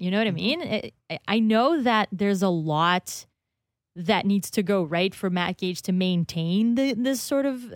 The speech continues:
Speaker 1: this sort of performance. But I thought that he was doing a pretty good job. And sure, he got caught a little bit in a, in a numbers game there and whatnot. And I guess it made sense from an organizational standpoint to send him back down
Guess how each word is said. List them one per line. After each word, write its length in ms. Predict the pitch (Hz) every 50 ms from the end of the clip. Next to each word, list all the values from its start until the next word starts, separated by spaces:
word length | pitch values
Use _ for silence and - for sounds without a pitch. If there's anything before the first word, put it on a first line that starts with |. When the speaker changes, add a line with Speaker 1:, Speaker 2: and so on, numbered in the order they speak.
| -
Speaker 1:
this 200 | - 233 247 -
sort 160 | - 269 262
of 100 | 269 254
performance. 640 | - - 262 - - 262 262 269 285 294 285 - - _ _ _ _ _ _ _ _ _
But 120 | - 226 226
I 100 | 254 392
thought 240 | 480 - 466 453 -
that 100 | - 359
he 100 | - 339
was 120 | 339 330
doing 240 | 233 220 262 285 294
a 60 | 269
pretty 240 | - - - 262 262
good 140 | 233 262 220
job. 320 | 165 190 233 262 220 180
And 100 | 170 190
sure, 240 | - - 330 339 339
he 100 | 294 269
got 220 | 262 262 254 247 -
caught 260 | - - 214 214 208
a 40 | 214
little 140 | 202 202
bit 140 | 196 196 202
in 120 | 202 196 190
a, 120 | 180 165 - _ _ _ _ -
in 80 | 202
a 60 | 202
numbers 580 | 190 190 190 185 185 196 190 196 196 196 190 165
game 400 | 160 196 190 190 190 190 190 190
there 280 | 185 185 185 185 185 185
and 120 | 185 185
whatnot. 480 | 180 180 180 180 180 180 180 180 180 185
And 140 | 180 170 - _ _ _ _ _ _ _ _ - - - - - - -
I 80 | 185
guess 480 | 185 180 156 - 196 202 214 202 - -
it 100 | 208 170
made 260 | 190 190 185 185 165
sense 340 | - - - 180 180 180 180
from 120 | - 185 185
an 80 | 180 180
organizational 580 | 180 175 175 180 175 175 180 175 - - 185
standpoint 640 | 165 - - 190 180 180 175 - 175 175 175 175 165
to 80 | - 190
send 240 | - - 190 180
him 100 | 180 180
back 280 | 180 180 170 175 - -
down 320 | 180 180 175 175 175 175